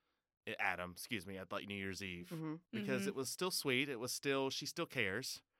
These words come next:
Speaker 3: She had an eleven-year relationship
Speaker 1: Right.
Speaker 3: with him. That's nothing to sneeze
Speaker 1: No.
Speaker 3: at.
Speaker 1: But she really handled it very, very well.
Speaker 2: Mm-hmm.
Speaker 1: Um, and I do think it needed that tension.
Speaker 3: Mm-hmm.
Speaker 1: I just hated Adam.
Speaker 2: Yeah,
Speaker 1: I
Speaker 2: it's
Speaker 1: just
Speaker 2: just
Speaker 1: hated
Speaker 2: frustrating,
Speaker 1: Adam. <laughs> He
Speaker 2: yeah.
Speaker 1: was just so frustrating to me.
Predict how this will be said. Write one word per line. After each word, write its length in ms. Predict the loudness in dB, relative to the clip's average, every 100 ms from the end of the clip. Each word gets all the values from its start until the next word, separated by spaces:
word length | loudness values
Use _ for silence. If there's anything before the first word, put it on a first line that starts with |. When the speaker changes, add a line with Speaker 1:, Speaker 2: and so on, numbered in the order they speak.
| _
Speaker 3:
She 340 | -4 -2 0 2
had 180 | 2 4
an 100 | 4
eleven-year 720 | 2 2 2 2 -2 -2 -2
relationship 680 | -2 -4 -4 -4 -4 -2 0
Speaker 1:
Right. 100 | 0
Speaker 3:
with 80 | 0
him. 200 | -6 -2
That's 260 | -2 0 2
nothing 260 | 0 0 -4
to 80 | -2
sneeze 380 | 0 -2 -2 0
Speaker 1:
No. 80 |
Speaker 3:
at. 300 | 0 0 -2 -6 -18 _ _ _ _ -6
Speaker 1:
But 100 | -2
she 180 | 0 2
really 260 | 2 2
handled 400 | 2 2 2 2 0
it 120 | -2 -10 -6
very, 280 | 0 2 0
very 260 | -2 -6 -6
well. 340 | -6 -8 -12 -18 -10 -6
Speaker 2:
Mm-hmm. 460 | -6 -8 _ -2
Speaker 1:
Um, 380 | 2 2 0 -6 -12 _ _ _
and 140 | 4 6
I 80 | 6
do 180 | 2
think 260 | 0 -2 -2
it 100 | -2
needed 340 | -2 0 0 0
that 180 | -4
tension. 500 | -2 -4 -4 -6 -6 -4
Speaker 3:
Mm-hmm. 320 | -4 -2 -4 -6 -8 _ _ _ _ _ _ _ _ _ _ _ _ -8
Speaker 1:
I 60 |
just 140 | -8 -10
hated 240 | -12 -12
Adam. 240 | -14 -4
Speaker 2:
Yeah, 120 | 0 2
Speaker 1:
I 20 | 2
Speaker 2:
it's 80 | 2
Speaker 1:
just 0 |
Speaker 2:
just 140 | 4 10
Speaker 1:
hated 240 | 12 12
Speaker 2:
frustrating, 360 | 10 8 6 8
Speaker 1:
Adam. 180 | 6 8
<laughs> 20 |
He 80 | 4
Speaker 2:
yeah. 40 | 6
Speaker 1:
was 100 | 6
just 180 | 6 8
so 140 | 6
frustrating 520 | 6 4 4 2 2
to 60 | 0
me. 160 | 0